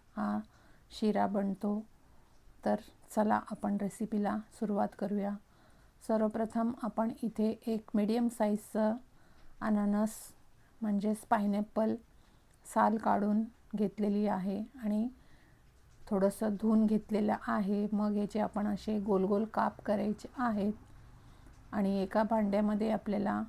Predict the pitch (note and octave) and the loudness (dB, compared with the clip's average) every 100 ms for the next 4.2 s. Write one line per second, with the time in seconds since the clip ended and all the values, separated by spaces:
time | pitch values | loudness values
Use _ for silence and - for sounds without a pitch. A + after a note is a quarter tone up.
0 | - - - - A#3 - A3+ G#3 G#3+ A3+ | -10 -20 -20 -14 -8 -2 0 2 4 4
1 | A3+ - - - - - - - - - | 2 -2 -20 -20 -20 -20 -20 -20 -20 -20
2 | - - - - - A3+ G#3 G3 A3 A3 | -20 -20 -20 -20 -6 0 0 0 0 0
3 | A#3 - - - - - - - - - | -2 -8 -20 -20 -20 -20 -20 -2 0 0
4 | - A3 | 2 -2